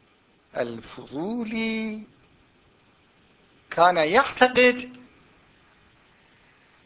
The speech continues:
أنه المالك. ما هو، هو، هو كان أصلًا كان يعتقد أنه مالك،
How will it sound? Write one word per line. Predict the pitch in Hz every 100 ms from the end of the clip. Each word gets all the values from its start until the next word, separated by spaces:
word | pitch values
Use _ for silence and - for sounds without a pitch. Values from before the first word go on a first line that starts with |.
| - 170
أنه | 170 208
المالك. | 233 320 269 214 185 -
ما | 240
هو، | 196 254
هو، | 220 311 277
هو | - 285 339 349 202 185
كان | 208
أصلًا | - - 196
كان | 196 185
يعتقد | 190 185 175
أنه | 151 143
مالك، | 139 139 131 127 - -